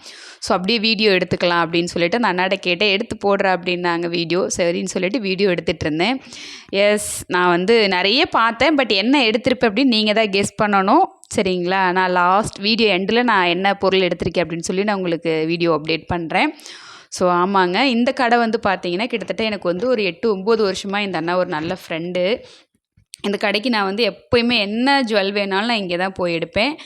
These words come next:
லாஸ்ட்டாக வந்து என் சிஸ்டருக்கு வந்து செயின் எடுத்து கொடுத்துருந்தேன். அப்புறம் நான் கொலுசு வந்து அடிக்கடி இங்கே தான் மாத்துவேன். நான் எடுக்கிற குட்டி குட்டி ஜுவல்ஸ் எல்லாமே இந்த அண்ணா கடையில எடுத்ததா ரொம்ப ஃப்ரெண்ட்லியா, ஆ, இந்த அண்ணா வந்து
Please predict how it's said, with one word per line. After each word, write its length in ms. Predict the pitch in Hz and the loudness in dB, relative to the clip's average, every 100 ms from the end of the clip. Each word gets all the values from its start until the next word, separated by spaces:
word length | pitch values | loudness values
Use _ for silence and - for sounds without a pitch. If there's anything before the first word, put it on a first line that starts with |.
| - - - | -20 -16 -4
லாஸ்ட்டாக 400 | 196 196 220 240 | 0 0 0 -2
வந்து 180 | 214 214 | 0 -2
என் 120 | 214 | -4
சிஸ்டருக்கு 360 | 214 208 240 226 | -6 -4 -4 -2
வந்து 340 | 185 175 196 196 | -4 0 -2 0
செயின் 240 | 202 190 214 | -2 -2 -2
எடுத்து 280 | 190 185 | -4 -6
கொடுத்துருந்தேன். 640 | - 165 165 147 156 170 208 - - - | -8 -8 -6 -6 -4 -4 -4 -10 -20 -16
அப்புறம் 240 | - 175 185 | -8 -2 0
நான் 200 | 180 180 | 0 0
கொலுசு 340 | 196 208 226 | 0 2 0
வந்து 160 | 214 208 | -2 0
அடிக்கடி 400 | 185 180 202 202 | 0 -2 -2 -2
இங்கே 200 | 196 180 | 0 0
தான் 200 | 185 185 | 0 0
மாத்துவேன். 400 | 175 175 185 175 | 0 0 0 0
நான் 140 | 175 | 2
எடுக்கிற 240 | 180 226 247 | 0 0 0
குட்டி 240 | 220 190 | -2 -6
குட்டி 200 | 208 208 | -4 -2
ஜுவல்ஸ் 400 | 185 180 185 202 | 0 2 0 0
எல்லாமே 480 | 214 190 214 220 269 | -4 -4 -2 2 4
இந்த 160 | 285 208 | 4 4
அண்ணா 200 | 190 226 | 0 0
கடையில 440 | 233 214 196 175 | 0 0 2 0
எடுத்ததா 400 | 175 185 185 220 | 0 0 2 4
ரொம்ப 280 | 202 190 233 - | 2 0 -2 -2
ஃப்ரெண்ட்லியா, 600 | 180 185 196 196 214 254 - - - - | -4 -2 -2 0 0 -2 -8 -18 -18 -10
ஆ, 260 | 180 170 165 | -4 -2 -2
இந்த 140 | 170 | -2
அண்ணா 200 | 175 196 | -2 -2
வந்து 260 | 220 190 | -2 -2